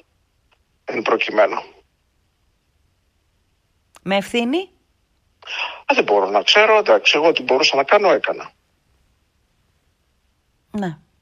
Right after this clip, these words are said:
Speaker 1: Αλλά δεν ήταν αρεστή η παρουσία μου. Προφανώς.
Speaker 2: Ναι. Μάλιστα.
Speaker 1: Εντός του νοσοκομείου.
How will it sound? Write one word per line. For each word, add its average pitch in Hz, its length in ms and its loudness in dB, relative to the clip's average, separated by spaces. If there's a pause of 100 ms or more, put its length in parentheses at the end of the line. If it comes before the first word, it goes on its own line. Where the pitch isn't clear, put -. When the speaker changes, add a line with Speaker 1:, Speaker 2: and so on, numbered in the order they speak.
(120)
Speaker 1:
Αλλά - 180 4
δεν - 140 2
ήταν 165 240 2
αρεστή - 320 2
η 208 60 2
παρουσία - 500 2
μου. - 120 -16 (2000)
Προφανώς. - 760 0 (960)
Speaker 2:
Ναι. 170 300 -10 (2250)
Μάλιστα. 151 640 -6 (640)
Speaker 1:
Εντός 151 380 2
του - 120 -4
νοσοκομείου. 98 540 -2